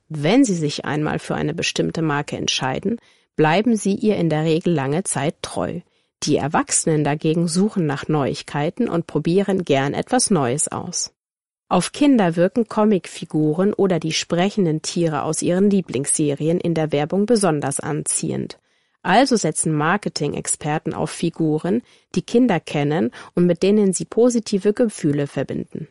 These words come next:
Mit dem Nutzen für die Gesundheit der Kinder werden dagegen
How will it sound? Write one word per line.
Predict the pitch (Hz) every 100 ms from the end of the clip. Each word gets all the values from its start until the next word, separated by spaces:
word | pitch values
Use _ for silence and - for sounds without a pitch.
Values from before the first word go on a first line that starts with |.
| _ _ _ _ -
Mit | 180 -
dem | 151 156
Nutzen | 269 - - 160
für | -
die | 151 151
Gesundheit | 143 160 226 247 156 165 -
der | 143
Kinder | - 160 165 165
werden | 156 160
dagegen | 156 147 156 151